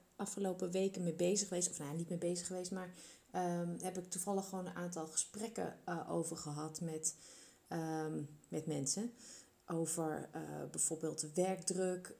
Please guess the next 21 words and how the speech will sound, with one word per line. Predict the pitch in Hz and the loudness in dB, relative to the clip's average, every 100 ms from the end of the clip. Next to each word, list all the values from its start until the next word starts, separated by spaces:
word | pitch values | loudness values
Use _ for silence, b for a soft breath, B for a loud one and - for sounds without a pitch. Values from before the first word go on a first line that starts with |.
| - | -10
eh, | 165 | -6
of | 151 | -2
gevoelens | - - 208 208 196 | 0 4 8 8 8
van | 185 | 4
werkdruk | 180 180 175 - 185 180 | 2 2 2 0 2 2
en | 147 | 0
hoe | 156 | 0
dat | 160 156 | 0 0
aangepakt | - 190 190 180 196 190 | 0 0 -2 -2 -2 2
zou | - 175 175 | 2 4 4
moeten | 175 180 165 | 4 4 4
worden. | 170 165 165 | 2 2 0
En | 165 | 0
dat | 170 175 | 0 -2
er | |
toch | 175 175 | -2 -2
echt | - 170 - | -2 -2 -2
een | 170 | 0
heel | 180 208 | 0 0
groot | 208 185 180 185 - - - | 0 0 0 2 -2 -4 4
stuk | - - - 190 185 | 10 10 10 4 4